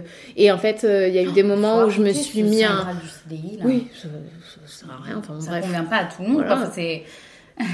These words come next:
Speaker 1: Mais c'est, c'est une sécurité, hein, que
Speaker 2: Bien
Speaker 1: je peux
Speaker 2: sûr.
Speaker 1: comprendre pour certaines personnes, mais c'est vrai que moi, euh, bah, je, je me suis écoutée moi-même.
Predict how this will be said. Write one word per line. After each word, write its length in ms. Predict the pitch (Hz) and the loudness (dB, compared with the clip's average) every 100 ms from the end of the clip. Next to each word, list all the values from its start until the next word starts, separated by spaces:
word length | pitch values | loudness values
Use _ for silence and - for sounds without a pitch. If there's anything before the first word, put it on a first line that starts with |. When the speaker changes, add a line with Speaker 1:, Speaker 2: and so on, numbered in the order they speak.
| 165 240 | -2 8
Speaker 1:
Mais 180 | 233 | 8
c'est, 160 | 233 233 | 10 6
c'est 120 | - | 6
une 60 | 220 | 4
sécurité, 480 | 262 254 311 339 466 | 4 4 4 6 6
hein, 160 | 285 277 | 6 6
que 60 | |
Speaker 2:
Bien 80 | 247 | 4
Speaker 1:
je 60 | 226 | 8
peux 80 | 240 | 8
Speaker 2:
sûr. 80 | 226 | 10
Speaker 1:
comprendre 320 | 233 262 254 | 6 6 2
pour 120 | 226 | 2
certaines 260 | 214 208 214 | 0 0 2
personnes, 440 | 220 226 330 285 - | 2 4 4 4 0
mais 100 | 202 | -2
c'est 180 | - 190 | 0 2
vrai 180 | 247 | 2
que 340 | 247 226 202 190 | 2 2 2 2
moi, 600 | 185 190 220 269 269 - | -2 0 0 2 2 0
euh, 720 | 190 185 180 180 180 185 - - - | -2 -2 0 -2 -2 -4 -6 -8 -4
bah, 120 | 190 | -4
je, 100 | 190 | -4
je 460 | - - - 214 208 | -8 -8 -4 0 2
me 140 | 214 | 0
suis 200 | 220 269 | 0 -2
écoutée 260 | 262 254 247 | -2 -2 -2
moi-même. 340 | 220 185 | -2 -4